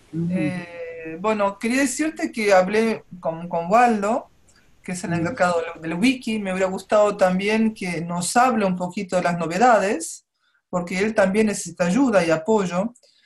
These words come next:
Speaker 2: y que nos muestre un poquito del trabajo que ha hecho. No sé si va a venir, generalmente siempre está, pero también él tiene sus problemas. Y, mm, me explicó lo que estaban haciendo con ese parque,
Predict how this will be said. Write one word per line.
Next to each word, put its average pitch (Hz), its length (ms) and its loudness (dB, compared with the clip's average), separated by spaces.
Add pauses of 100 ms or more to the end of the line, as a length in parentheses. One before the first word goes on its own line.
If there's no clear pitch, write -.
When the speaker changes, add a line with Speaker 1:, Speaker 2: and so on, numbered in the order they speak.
(300)
Speaker 2:
y 175 280 -2
que 170 160 -6
nos 170 160 -2
muestre 226 400 2
un 180 80 0
poquito 185 380 -2
del 165 120 0
trabajo 175 400 2
que 214 120 -2
ha 190 100 2
hecho. 202 420 -6 (360)
No 185 200 2
sé 202 220 -2
si 190 240 -6
va 175 140 4
a - 20 2
venir, 214 520 0 (480)
generalmente 214 800 4
siempre 240 420 2
está, 160 380 2
pero 151 280 -2
también 190 380 2
él 208 200 0
tiene 175 240 -2
sus - 180 -12
problemas. 202 720 0 (580)
Y, 220 320 4
mm, 185 540 -2 (260)
me 196 520 -2
explicó 247 480 2
lo 320 100 4
que 247 80 2
estaban 220 260 4
haciendo 254 440 2
con 196 100 2
ese 208 240 0
parque, 302 680 0